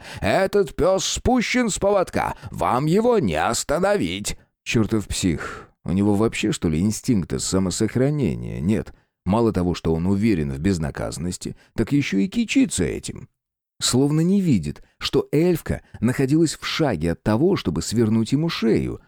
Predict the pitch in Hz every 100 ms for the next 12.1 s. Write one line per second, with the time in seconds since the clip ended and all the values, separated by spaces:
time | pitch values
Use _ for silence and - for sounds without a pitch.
0 | _ _ - 87 110 123 92 78 87 147
1 | 92 - 62 - 107 110 117 - 101 76
2 | - 73 73 104 165 - 82 80 - 80
3 | 123 101 78 80 82 67 62 53 - -
4 | _ _ - 87 143 180 220 123 90 85
5 | 78 71 - 57 - - 226 165 71 64
6 | - _ _ 104 185 170 104 90 85 90
7 | 120 127 104 90 92 110 135 113 85 78
8 | 80 78 82 76 76 64 62 64 50 -
9 | _ - 101 107 90 76 - 98 92 85
10 | 82 85 98 107 107 - - 113 71 80
11 | 71 - - 90 82 90 87 80 58 53